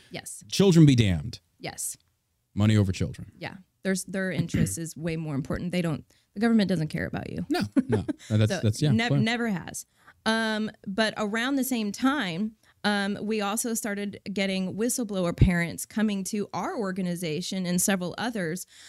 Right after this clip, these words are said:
Speaker 1: letting us know that they were finding these disgusting, explicit books within their own s-, school libraries, their children's libraries,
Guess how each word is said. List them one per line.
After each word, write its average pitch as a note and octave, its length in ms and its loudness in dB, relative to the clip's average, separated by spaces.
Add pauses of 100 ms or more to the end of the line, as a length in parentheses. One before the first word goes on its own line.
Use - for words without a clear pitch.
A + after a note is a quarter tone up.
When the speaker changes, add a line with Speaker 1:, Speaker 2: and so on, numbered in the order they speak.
(120)
Speaker 1:
letting A3+ 280 4
us G#3+ 140 -2
know A#3 220 0
that G#3 180 -6
they G#3+ 100 -2
were G#3+ 160 -2
finding A#3 560 0
these G#3 220 -2
disgusting, A#3+ 920 0
explicit G#3 840 0
books G3+ 640 -2 (340)
within A#3+ 500 2
their A#3 520 -2
own A3+ 280 0
s-, A3 120 -6 (140)
school A#3+ 320 4
libraries, F#3 640 -4
their G3+ 120 -6
children's A#3+ 580 4
libraries, F3 680 -4